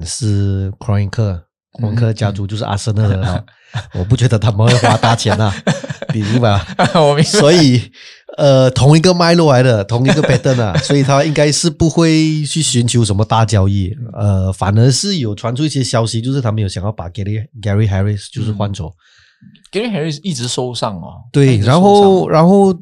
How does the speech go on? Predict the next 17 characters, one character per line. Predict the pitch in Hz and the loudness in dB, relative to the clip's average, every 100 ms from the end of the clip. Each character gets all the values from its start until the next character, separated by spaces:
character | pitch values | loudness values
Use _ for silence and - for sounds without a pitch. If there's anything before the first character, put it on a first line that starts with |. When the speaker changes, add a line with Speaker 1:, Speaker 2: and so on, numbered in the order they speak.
| - | -10
Speaker 1:
呃， | - 135 113 110 107 107 107 104 120 - _ _ _ - 151 | -4 0 2 4 4 4 2 0 -2 -8 _ _ _ -14 -2
Gary | 160 226 | 2 4
Harris | 165 170 190 175 - - | 4 4 4 2 -4 -10
其 | - | -8
实 | 135 143 | -6 -4
跟 | 143 135 131 131 | -2 -2 -4 -4
Jokic | 135 139 139 | -4 -2 -2
是 | - | 0
两 | 123 90 | 0 2
个 | 110 | 2
对 | 123 | 2
比 | 117 87 | 0 -2
哦， | 92 104 | -4 -6
就 | - 143 147 | -6 -4 -6
Speaker 2:
嗯。 | - 147 | -10 -6
Speaker 1:
Jokic | 127 123 139 - | -4 -4 -6 -4
的， | 113 | -4